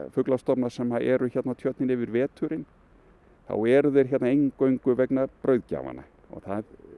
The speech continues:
hefur alveg örugglega dregið verulega úr brauðgjöfum.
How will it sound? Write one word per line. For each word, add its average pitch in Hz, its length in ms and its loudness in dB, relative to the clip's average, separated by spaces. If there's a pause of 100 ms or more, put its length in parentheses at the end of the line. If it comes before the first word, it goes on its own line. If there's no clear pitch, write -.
(260)
hefur 127 480 0
alveg 113 300 2
örugglega 127 340 0
dregið 135 320 0
verulega 135 560 2
úr 143 140 -2 (560)
brauðgjöfum. 71 500 0